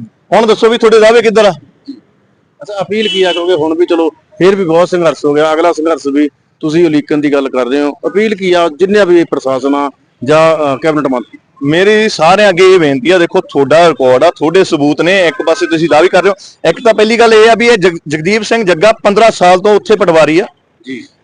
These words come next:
Speaker 1: ਇੱਕ ਇਹਨਾਂ ਦਾ ਨੁਮਾਇੰਦਾ ਮਾਈਨੋਰਿਟੀ ਕਮਿਸ਼ਨ ਦਾ, ਨਾਮ ਮੇਰੇ ਯਾਦ ਨਹੀਂ, ਰਾਜਾ ਕੁਛ ਨਾਮ ਹੈ ਉਹਦਾ।
Speaker 2: ਜੀ।
Speaker 1: ਮੰਡੀ ਅਹਿਮਦਗੜ੍ਹ ਤੋਂ ਇਹਨਾਂ ਦਾ ਕੋਈ, ਅਹ, ਇਨ-, ਅਹ, ਕੀ ਇੰਚਾਰਜ ਬਣਾਇਆ ਹੋਇਆ ਇਹਨਾਂ ਨੇ
Speaker 2: ਜੀ।
Speaker 1: ਆਮ ਆਦਮੀ ਪਾਰਟੀ ਦਾ।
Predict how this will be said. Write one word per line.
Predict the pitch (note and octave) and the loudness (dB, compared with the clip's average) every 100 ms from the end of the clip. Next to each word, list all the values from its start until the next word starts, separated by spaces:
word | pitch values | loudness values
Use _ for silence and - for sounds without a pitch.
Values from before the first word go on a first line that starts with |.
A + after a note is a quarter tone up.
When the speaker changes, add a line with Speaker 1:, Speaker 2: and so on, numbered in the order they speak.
| _ - F3 | _ -6 -2
Speaker 1:
ਇੱਕ | G3+ | 0
ਇਹਨਾਂ | A#3 A#3+ B3 | 0 2 4
ਦਾ | B3 | 4
ਨੁਮਾਇੰਦਾ | G#3 F#3 F#3+ A3 A3+ A3 | 2 2 4 4 4 2
ਮਾਈਨੋਰਿਟੀ | F3 F3+ A3 A3+ | 0 2 2 2
ਕਮਿਸ਼ਨ | G#3 G3+ F3+ F#3+ | 0 2 2 2
ਦਾ, | G3+ - _ _ | 2 0 _ _
ਨਾਮ | D3 D3+ E3 F#3+ | -4 0 2 2
ਮੇਰੇ | F#3+ | 2
ਯਾਦ | F#3+ F3 E3 | 4 4 4
ਨਹੀਂ, | G3+ A3 D3+ D#3 | 2 0 0 2
ਰਾਜਾ | D#3+ E3 G3+ | 4 4 2
ਕੁਛ | F3+ - | 0 -2
ਨਾਮ | F3 E3+ E3 | 0 2 2
ਹੈ | D#3+ | 2
ਉਹਦਾ। | G3+ A#3+ _ B2+ | 2 0 _ -18
Speaker 2:
ਜੀ। | A#2+ - | -16 -4
Speaker 1:
ਮੰਡੀ | D3 E3+ G3+ | -2 2 2
ਅਹਿਮਦਗੜ੍ਹ | G#3+ A3 G#3 | 2 2 2
ਤੋਂ | G3 G3+ | 2 -2
ਇਹਨਾਂ | G3+ | 0
ਦਾ | G#3 | 0
ਕੋਈ, | F#3+ G3+ G3+ F#3+ | 2 0 0 -2
ਅਹ, | - D3+ D#3 | -4 -4 -2
ਇਨ-, | E3 | -2
ਅਹ, | E3+ D#3+ D3 C#3+ | 0 0 0 0
ਕੀ | F3 F#3 | -2 0
ਇੰਚਾਰਜ | F3 D3+ D#3 D#3 F3 | -2 0 2 2 0
ਬਣਾਇਆ | G3 G3 D#3+ | 2 4 4
ਹੋਇਆ | D3+ | 4
ਇਹਨਾਂ | E3 F3 | 2 0
ਨੇ | C4 _ _ | -2 _ _
Speaker 2:
ਜੀ। | B2+ A2+ _ - | -20 -20 _ -4
Speaker 1:
ਆਮ | D#3 E3 | -2 2
ਆਦਮੀ | F3 F3+ | 2 0
ਪਾਰਟੀ | F#3+ F3 D#3 E3+ | 2 0 0 2
ਦਾ। | G3 | 0